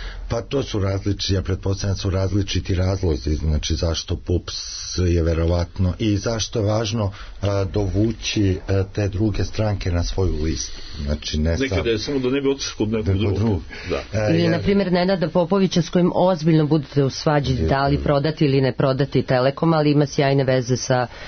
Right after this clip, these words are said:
Speaker 3: e, Rusima, ili to ta korist?
Speaker 1: Pa jedna,
Speaker 3: Jedna od.
Speaker 1: jedna od stvari jeste da vi možete da kontrolišete, e,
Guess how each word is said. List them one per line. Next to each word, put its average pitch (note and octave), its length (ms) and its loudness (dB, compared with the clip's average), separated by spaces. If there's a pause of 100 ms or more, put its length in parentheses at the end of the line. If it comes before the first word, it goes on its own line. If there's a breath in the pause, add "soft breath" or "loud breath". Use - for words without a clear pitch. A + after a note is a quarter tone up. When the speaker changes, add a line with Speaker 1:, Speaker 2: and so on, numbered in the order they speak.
(140 loud breath)
Speaker 3:
e, C3 180 4
Rusima, D#3 680 2
ili D3+ 160 2
to G3 140 0
ta D3+ 180 0
korist? - 640 0
Speaker 1:
Pa A2 120 0
jedna, C#3+ 360 2
Speaker 3:
Jedna C3+ 260 0
od. G2 320 0
Speaker 1:
jedna A#2 400 0
od B2+ 200 0
stvari B2 420 0
jeste B2 320 -2
da A#2 120 0
vi A#2+ 140 0
možete A#2 420 -2
da G#2+ 60 0
kontrolišete, G2+ 1300 0 (480 loud breath)
e, G2 260 2